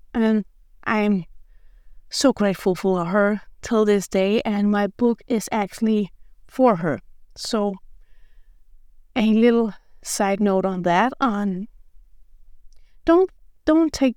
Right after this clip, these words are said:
things for granted, and you never know who is your true family until you, you need it. So, with that being said, I did not cry in the end of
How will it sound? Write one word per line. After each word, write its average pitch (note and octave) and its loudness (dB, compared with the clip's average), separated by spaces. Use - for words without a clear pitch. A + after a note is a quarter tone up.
things A3+ 2
for - -10
granted, F#3 -2
and A3+ 2
you A3 0
never A#3 2
know G#3+ 2
who A#3+ 0
is G#3+ 0
your G3+ 0
true C#4+ 0
family C#4+ 2
until A3+ 2
you, G#3 0
you G3+ 0
need G3+ 2
it. - -4
So, A#3 4
with A#3+ 4
that A3 4
being A3+ 4
said, G#3+ 0
I A#3+ 0
did C4 2
not C4 2
cry G#3+ -2
in A3 2
the G3+ 2
end G3 2
of G3+ 2